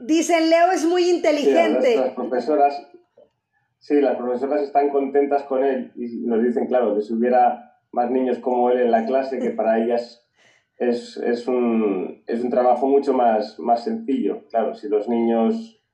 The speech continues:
Speaker 2: aprenden a la primera y no tienen que repetir las cosas, pues la verdad es que, que sí, que todas las, los comentarios de, de las profesoras es que, claro, que sí, que da gusto porque entiende muy rápido y no tiene que apenas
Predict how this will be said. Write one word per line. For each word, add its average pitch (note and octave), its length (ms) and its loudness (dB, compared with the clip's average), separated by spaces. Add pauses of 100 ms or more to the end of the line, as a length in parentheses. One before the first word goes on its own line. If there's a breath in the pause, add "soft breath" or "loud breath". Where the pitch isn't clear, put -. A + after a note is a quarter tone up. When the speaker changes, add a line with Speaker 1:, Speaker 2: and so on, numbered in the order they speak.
(120)
Speaker 2:
aprenden A2+ 800 2
a A2 80 -4
la A2 180 0
primera A#2 420 0
y A2 40 0
no A2 220 0
tienen A2+ 200 -2
que A2 80 -2
repetir G#2+ 420 -4
las G2+ 200 0
cosas, A#2 440 -2
pues G2 160 -4
la G2 100 -4
verdad F#2+ 200 -2
es G2+ 120 -2
que, G2+ 380 -4 (800)
que A2 160 0
sí, - 260 -4
que - 100 -2
todas G2+ 380 0
las, G2 400 2
los G2 160 -4
comentarios G2+ 580 0
de, G2 640 0
de G#2 60 -6
las G2+ 140 -2
profesoras G#2 500 -6
es G#2+ 120 -16
que, G#2 180 -4
claro, G2+ 260 -2
que - 120 -20
sí, F#2+ 400 -20 (440)
que - 120 -2
da A3+ 120 2
gusto A3+ 300 0
porque A#3+ 300 2
entiende G#3+ 360 -2
muy A2+ 180 0
rápido A2+ 380 0
y A2+ 40 0
no A2+ 120 -2
tiene G#2 200 0
que F#2+ 60 -4
apenas F#2 600 -12